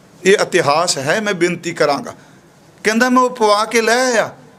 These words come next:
ਜਦੋਂ ਘਰ ਆ ਕੇ ਮੈਂ ਉਸ ਕੂੜੇ ਨੂੰ, ਉਸ ਮਿੱਟੀ ਨੂੰ ਦੇਖਿਆ,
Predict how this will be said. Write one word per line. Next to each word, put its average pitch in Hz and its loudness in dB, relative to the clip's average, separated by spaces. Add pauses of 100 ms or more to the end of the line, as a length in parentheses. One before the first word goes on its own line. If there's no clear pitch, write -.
(300)
ਜਦੋਂ 180 2
ਘਰ 165 0
ਆ 175 0
ਕੇ 170 -8
ਮੈਂ 165 -2
ਉਸ 180 -2
ਕੂੜੇ 175 0
ਨੂੰ, 175 -4
ਉਸ 185 0
ਮਿੱਟੀ 190 0
ਨੂੰ 269 2
ਦੇਖਿਆ, 165 -2